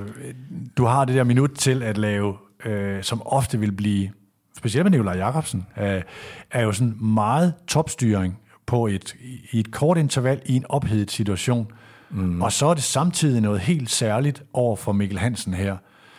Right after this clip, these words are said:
Speaker 2: Ja.
Speaker 1: som han kan tillade sig i sådan en slags, jeg tolker det som, det kan du kun gøre, hvis der er en, nu siger jeg, kærlighed mellem træneren og
Speaker 2: Helt
Speaker 1: spilleren.
Speaker 2: sikkert. Helt sikkert.
Speaker 1: Er det rigtigt?
Speaker 2: Han har fået, han har, han har fået det der, han har fået carte blanche for Mikkel Hansen,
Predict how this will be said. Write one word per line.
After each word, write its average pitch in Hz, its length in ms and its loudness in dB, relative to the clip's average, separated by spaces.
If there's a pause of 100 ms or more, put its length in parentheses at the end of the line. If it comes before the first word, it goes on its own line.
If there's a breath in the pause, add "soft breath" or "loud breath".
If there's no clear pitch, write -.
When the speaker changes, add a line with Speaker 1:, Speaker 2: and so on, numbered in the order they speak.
Speaker 2:
Ja. 95 60 -4
Speaker 1:
som 113 160 2
han 107 160 2
kan 110 120 -4
tillade 127 460 0
sig 85 320 -6 (1080)
i 113 180 -2
sådan 135 340 0
en 135 80 2
slags, 98 300 -2
jeg 127 100 0
tolker 175 320 2
det 113 140 0
som, 92 240 -2 (500 loud breath)
det 143 80 0
kan 160 60 2
du 151 60 0
kun 165 220 0
gøre, 143 160 2
hvis 139 140 2
der 120 100 0
er 127 160 2
en, 98 160 -2 (160)
nu 117 80 0
siger 110 160 2
jeg, 107 80 0
kærlighed 110 580 0
mellem 110 240 0
træneren 113 360 0
og 139 60 4
Speaker 2:
Helt 131 140 2
Speaker 1:
spilleren. 113 280 2
Speaker 2:
sikkert. - 140 -10 (100)
Helt 117 200 -10
sikkert. 120 280 -6
Speaker 1:
Er 113 40 -2
det 123 120 2
rigtigt? 147 300 -2
Speaker 2:
Han 120 140 -4
har 120 80 -4
fået, 107 380 -2 (400 soft breath)
han 127 200 -4
har, 120 80 -4 (180)
han 117 180 -4
har 123 80 -2
fået 135 220 0
det 135 140 0
der, 113 240 0
han 104 260 -6
har 127 80 0
fået 117 180 0
carte 113 240 -6
blanche 117 420 0
for 127 80 -2
Mikkel 104 280 -4
Hansen, 143 520 4